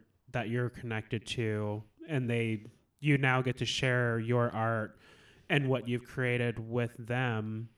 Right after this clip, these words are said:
on a show like RuPaul's Drag Race. It means so much more than, "Oh, she looks so fierce and she's so pretty." So, um, I like the message of legacy, and I just think that she's gonna be funny. This is someone that I think the three of us would just be, like,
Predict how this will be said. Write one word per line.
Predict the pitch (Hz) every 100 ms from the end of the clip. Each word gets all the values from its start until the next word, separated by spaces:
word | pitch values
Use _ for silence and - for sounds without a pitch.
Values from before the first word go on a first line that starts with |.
| _
on | 147 123
a |
show | 117 - 131
like | 120 113
RuPaul's | 120 113 123 110
Drag | - 117 117
Race. | 110 107 127
It | 127
means | 131 131 127
so |
much | 131 120 -
more | 123 117 113
than, | 110
"Oh, | 107 113 113
she | 110 -
looks | 117 113 -
so | - 117 110
fierce | - 117 110 104
and | 113
she's | - 113
so | - 107
pretty." | - 117 107 92 92 - - - - - -
So, | - 135 117
um, | 110 107 104 104 - -
I | 165
like | 190 190
the | 185 170
message | 160 151 156 135
of | 131
legacy, | 120 123 123 - 123 123 120
and | 123 120 113
I | 120 123
just | 123 -
think | - 123
that | 123 120
she's | 135 -
gonna | 123
be | 113 107
funny. | - - 165 165 160 156 156 156 - - - _ _
This | 147 -
is | 131 -
someone | 135 127 120
that | 120 110 113 -
I | 120
think | 127 120
the | 123
three | - 123
of | 117
us | 117 110
would | 127
just | 113 -
be, | 127 117
like, | 110 107